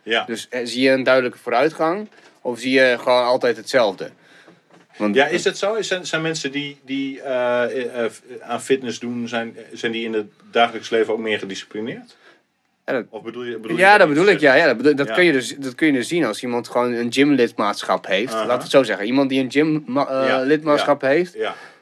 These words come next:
Speaker 2: dan kun je gewoon kijken van, oké, hoe zie jij eruit? Hoe lang heb je deze <laughs> gymmaatschap
Speaker 1: Ja,
Speaker 2: al?
Speaker 1: ja.
Speaker 2: En, en dan op die manier kun je zi-, kun, kun je volgens mij een beetje soort van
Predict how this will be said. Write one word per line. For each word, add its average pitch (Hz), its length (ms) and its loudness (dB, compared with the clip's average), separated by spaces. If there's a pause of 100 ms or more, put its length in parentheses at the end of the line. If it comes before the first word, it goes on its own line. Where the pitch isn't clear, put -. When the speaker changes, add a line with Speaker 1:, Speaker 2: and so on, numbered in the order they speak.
Speaker 2:
dan - 100 -8
kun 147 120 4
je 143 100 6
gewoon 135 200 -2
kijken 135 260 2
van, 131 180 -4
oké, 131 380 0 (400)
hoe 135 160 -4
zie 147 100 2
jij 139 260 6
eruit? 131 440 2
Hoe 143 240 0
lang 135 220 0
heb 135 140 -4
je 143 100 -2
deze 131 360 -2
<laughs> - 60 0
gymmaatschap 147 640 4
Speaker 1:
Ja, - 60 -18
Speaker 2:
al? 135 80 0
Speaker 1:
ja. 180 200 2 (420)
Speaker 2:
En, 135 340 2
en 135 120 -2
dan 131 220 0
op 131 200 -6
die 156 120 -2
manier 135 240 2
kun 135 140 0
je 131 120 0
zi-, 135 200 -8
kun, 135 200 0
kun 147 120 0
je 139 100 2
volgens - 260 -14
mij 147 360 2
een 156 120 0
beetje 151 240 4
soort 151 160 -2
van 135 400 2